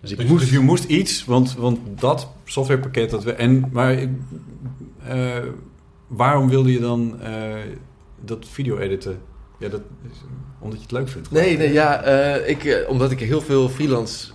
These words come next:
Speaker 1: eh, video's maak ook
Speaker 2: Ah,
Speaker 1: nog. Dus
Speaker 2: ja.
Speaker 1: voor festivals maak ik aftermovies en, eh, voor bandjes maak ik clips.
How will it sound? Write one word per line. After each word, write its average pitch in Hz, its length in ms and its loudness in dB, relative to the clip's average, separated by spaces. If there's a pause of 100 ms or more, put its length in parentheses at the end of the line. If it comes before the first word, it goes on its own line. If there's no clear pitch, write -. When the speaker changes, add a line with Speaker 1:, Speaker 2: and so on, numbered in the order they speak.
Speaker 1:
eh, 98 160 -2
video's 101 380 -4
maak 82 280 -6
ook 85 100 -6
Speaker 2:
Ah, - 60 -10
Speaker 1:
nog. 85 160 -8
Dus 104 140 -4
Speaker 2:
ja. 87 60 -10
Speaker 1:
voor 98 280 -2
festivals 107 540 -2
maak 98 220 -6
ik - 80 -12
aftermovies 104 720 -4
en, 92 340 -6
eh, 95 80 -8
voor 95 340 -4
bandjes 107 360 -2
maak 98 140 -4
ik 90 80 -16
clips. 127 420 -4